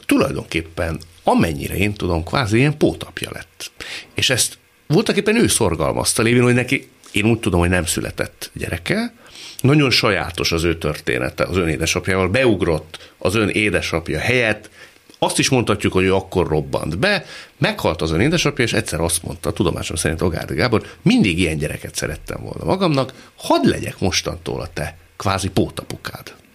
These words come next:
És arra lennék elsősorban kíváncsi, mert én ezt most tudtam meg, tehát pedig én azért követtem az ön életpályáját, életrajzát, interjút, és én ezt még nem tudtam, még nem kezdtem el jobban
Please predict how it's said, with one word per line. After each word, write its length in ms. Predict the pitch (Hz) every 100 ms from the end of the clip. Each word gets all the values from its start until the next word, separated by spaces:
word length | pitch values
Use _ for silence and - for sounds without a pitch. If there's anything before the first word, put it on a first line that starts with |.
| _ _ _ _ - - - - -
És 180 | - -
arra 260 | - 277 294
lennék 340 | 113 92 87
elsősorban 380 | 104 110 98 87
kíváncsi, 460 | - 110 110 107 -
mert 160 | 127 131
én 100 | 147
ezt 160 | 151
most 220 | 226 -
tudtam 340 | - - - 82
meg, 240 | - -
tehát 200 | - 85
pedig 200 | - 85
én 80 | 95
azért 200 | 101 117
követtem 360 | 160 - - 76
az 120 | 82
ön 120 | 95
életpályáját, 1080 | 87 92 82 - - - 92 87 90 87 98
életrajzát, 540 | - 82 82 82 82 85
interjút, 420 | 87 104 123 123
és 120 | -
én 140 | -
ezt 120 | 123 123
még 80 | 143
nem 180 | 196 98
tudtam, 420 | - - 76 82
még 140 | 82
nem 120 | 80
kezdtem 340 | 90 80 - 67
el 80 | 82
jobban 300 | 78 82